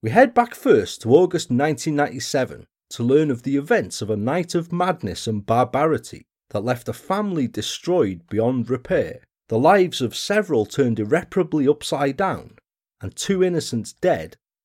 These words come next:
killed in the most horrific of circumstances. The episode contains details and descriptions of a crime and events involving children that some listeners may find disturbing and or distressing.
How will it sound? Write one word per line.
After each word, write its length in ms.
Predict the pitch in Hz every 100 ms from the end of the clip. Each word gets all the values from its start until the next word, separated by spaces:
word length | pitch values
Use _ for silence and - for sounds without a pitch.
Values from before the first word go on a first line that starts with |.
| _ -
killed 460 | 190 165 107 - _ -
in 120 | 107
the 80 | 107
most 300 | 101 95 -
horrific 720 | - 110 107 143 - 87 -
of 180 | - -
circumstances. 1120 | - 95 92 - 95 - 90 - - 85 - _ _ _ _ _ _ _ _ _ _ _ _ _ _ _ _ _ _
The 100 | 120
episode 460 | 160 - 180 202 170
contains 520 | 185 165 196 170 120
details 540 | - 175 180 185 175 180
and 120 | 165
descriptions 720 | 156 - 214 - - 101 90
of 100 | 98
a 40 |
crime 440 | - - 156 160 151
and 80 | 160
events 580 | 160 165 - - - - -
involving 600 | 107 113 143 139 147 131
children 600 | - 190 196 - 87 - _ _ _ _
that 140 | 101 -
some 260 | - 160
listeners 500 | 165 180 - 101 -
may 120 | 117
find 300 | 104 - 120
disturbing 760 | 107 107 - 160 170 151 87 85 -
and 280 | 107 101 101
or 140 | 98
distressing. 680 | 95 - - 98 - 87